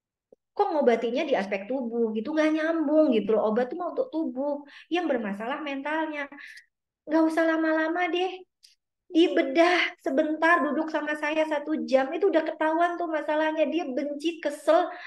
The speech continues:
ngelihat papanya selingkuh misalkan. Dia benci, kesel, lihat mamanya selingkuh. Tapi dia nggak bisa ngomong jadi anak gitu. Karena nggak tahu bahwa kalau dia ngomong, maka yang ada adalah pasti perpecahan di kedua orang tuanya.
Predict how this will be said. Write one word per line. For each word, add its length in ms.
ngelihat 640
papanya 400
selingkuh 560
misalkan. 560
Dia 240
benci, 320
kesel, 380
lihat 180
mamanya 400
selingkuh. 640
Tapi 240
dia 160
nggak 160
bisa 140
ngomong 400
jadi 240
anak 400
gitu. 420
Karena 240
nggak 160
tahu 240
bahwa 220
kalau 180
dia 220
ngomong, 420
maka 240
yang 160
ada 320
adalah 240
pasti 240
perpecahan 560
di 80
kedua 240
orang 240
tuanya. 400